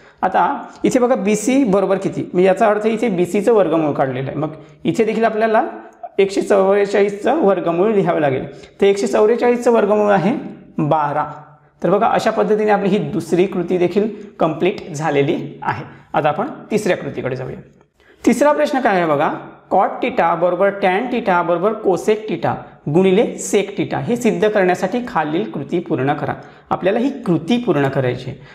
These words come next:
बघा इथे डावी बाजू आपल्याला पुढे लिहून दाखवली आहे की cot theta अधिक tan theta. मग त्यानंतर cot theta-चं त्यांनी रूपांतर केले cos theta छेद sin theta अधिक,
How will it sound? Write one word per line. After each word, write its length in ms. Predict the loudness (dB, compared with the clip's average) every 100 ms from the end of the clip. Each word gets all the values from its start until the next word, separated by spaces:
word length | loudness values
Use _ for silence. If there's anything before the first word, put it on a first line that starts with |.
| -2
बघा 160 | 2 2
इथे 220 | 2 2
डावी 340 | 2 0 0
बाजू 220 | 0 0 0
आपल्याला 240 | -2 -2
पुढे 280 | 2 2 2
लिहून 220 | 0 2
दाखवली 300 | 0 0 0
आहे 100 | -2
की 200 | -4 -4 0
cot 240 | 0 0 -4
theta 260 | 0 0 -2 -10 -8 -2
अधिक 300 | 0 0 -4 -4
tan 240 | -2 -2 -4
theta. 200 | -8 -10 -14 -20 -20 -10 -2
मग 200 | -2 2
त्यानंतर 440 | 2 2 0 0 2
cot 240 | 0 0
theta-चं 320 | 0 0 0
त्यांनी 260 | 0 2 2
रूपांतर 420 | 2 2 2 0
केले 280 | 0 0 0 -2 -14 -20 -2 0
cos 300 | 2 0 -4
theta 300 | 0 0 -2 -8 -18 -20 0
छेद 240 | 0 0 -2
sin 420 | 0 2 0 -2
theta 180 | -6 -8 -10 -8 -2
अधिक, 240 | 0 0